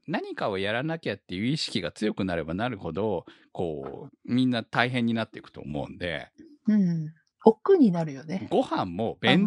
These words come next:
Speaker 1: 当でいい。
Speaker 2: あんまりあれこれなると。
Speaker 1: <laughs> そうそうそう。
Speaker 2: うん。
Speaker 1: ご飯も弁当でいいし、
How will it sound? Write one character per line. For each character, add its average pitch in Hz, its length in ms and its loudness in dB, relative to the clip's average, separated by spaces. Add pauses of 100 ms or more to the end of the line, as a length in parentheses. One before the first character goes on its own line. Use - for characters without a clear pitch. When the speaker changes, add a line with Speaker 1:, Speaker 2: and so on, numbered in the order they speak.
Speaker 1:
当 175 240 2
で - 100 -8
い - 20 -6
い。 - 20 -6
Speaker 2:
あ - 40 -4
ん - 40 -2
ま 202 40 2
り - 0 -
あ - 40 0
れ 190 40 -4
こ 160 120 -4
れ 156 120 -8
な 147 160 -2
る 131 60 0
と。 147 80 0
Speaker 1:
<laughs> 147 80 -2
そ 160 60 8
う 139 60 8
そ 131 160 0
う - 40 0
そ - 160 -4
う。 - 40 0
Speaker 2:
う 262 40 4
ん。 254 40 8
Speaker 1:
ご 240 140 8
飯 185 200 0
も 147 180 -4
弁 113 320 0
当 113 240 -2
で 85 100 -6
い 80 200 -6
い 76 40 -10
し、 95 440 -2